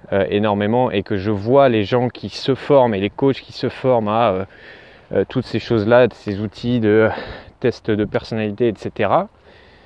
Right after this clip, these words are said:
où en fait, tu en viens à expliquer tes problèmes actuels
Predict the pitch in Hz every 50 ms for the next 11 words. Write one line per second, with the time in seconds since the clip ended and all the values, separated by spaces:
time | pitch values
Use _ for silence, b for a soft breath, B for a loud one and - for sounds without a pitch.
0 | b b b b b b b _ _ _ _ _ _ _ _ _ _ _ _ _
1 | _ _ _ _ _ _ _ - - 165 180 170 151 135 - 165 180 226 - -
2 | - B B B B B B B B B B _ - 151 147 147 143 139 120 123
3 | 160 180 170 135 - - - 170 - - - - - 180 160 - - 175 151 -
4 | 127 110 - - 135 135 135 147 131 113 104 - - - 127 151 190 214